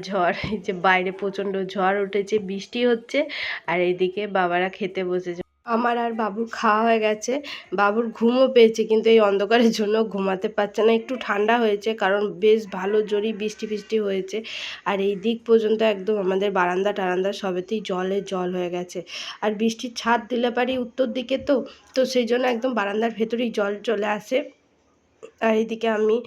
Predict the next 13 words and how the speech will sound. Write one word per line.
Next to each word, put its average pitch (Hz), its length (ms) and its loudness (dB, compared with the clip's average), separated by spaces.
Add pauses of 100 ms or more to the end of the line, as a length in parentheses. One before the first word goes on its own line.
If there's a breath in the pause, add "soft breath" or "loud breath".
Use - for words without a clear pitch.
(380 loud breath)
মায়ের 220 380 4
খাওয়া 214 240 2
হয়ে 208 140 4
গেলে 208 200 2
মা 202 200 2
বাবুকে 196 340 -2
ঘুম 202 240 -6
পাড়াতে 190 320 -2
নিয়ে 202 200 0
যাবে, 202 280 -2 (140)
আর 190 180 0 (120)
দুধ 196 360 -8
গ-, - 180 -4